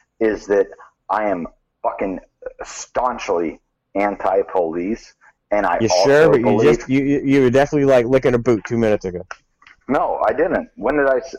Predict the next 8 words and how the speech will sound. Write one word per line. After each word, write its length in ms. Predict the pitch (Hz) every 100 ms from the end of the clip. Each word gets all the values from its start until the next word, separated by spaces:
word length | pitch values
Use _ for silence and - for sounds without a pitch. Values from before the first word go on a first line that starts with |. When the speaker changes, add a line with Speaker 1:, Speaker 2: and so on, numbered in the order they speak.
| 104 104 110 -
Speaker 1:
licking 480 | 104 127 131 117 95
whose 240 | 123 131
boots? 400 | - 98 87 - -
Speaker 2:
Like, 240 | 123 127
like, 200 | 131 131
like 240 | 104 127 117
just 240 | 120 127
now, 280 | 131 113 90